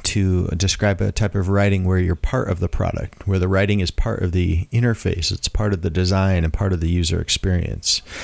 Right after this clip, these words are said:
It's not just a separate manual, manual that you pull out of a glove box or some other place when you need help.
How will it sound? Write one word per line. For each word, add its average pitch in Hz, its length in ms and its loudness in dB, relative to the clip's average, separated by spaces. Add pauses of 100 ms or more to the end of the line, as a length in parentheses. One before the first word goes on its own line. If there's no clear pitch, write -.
(220)
It's - 160 -6
not 113 180 0
just 101 180 2
a 90 40 2
separate - 380 0
manual, 92 680 2 (120)
manual 98 420 2
that 87 120 0
you 87 80 0
pull 98 320 0
out 90 120 2
of 90 140 2
a 80 240 0 (420)
glove 92 240 0
box 87 300 0
or 95 60 0
some 98 180 2
other 95 160 2
place 87 540 0
when 90 240 0
you 90 80 2
need 85 160 2
help. 90 320 2